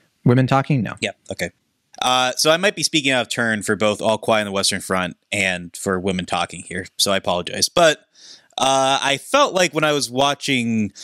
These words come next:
Speaker 2: All Quiet on the Western Front, I was like, "This is working better as a film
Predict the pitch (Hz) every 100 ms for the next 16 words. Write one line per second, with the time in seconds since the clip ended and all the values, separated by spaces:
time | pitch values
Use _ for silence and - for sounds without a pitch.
0 | - - 120 - 135 117 113 - 104 -
1 | 107 104 107 110 107 107 101 - _ -
2 | _ - 196 202 151 156 147 131 104 -
3 | 123 143 147 143 - 117 110 98 - 117
4 | 107 101 98 95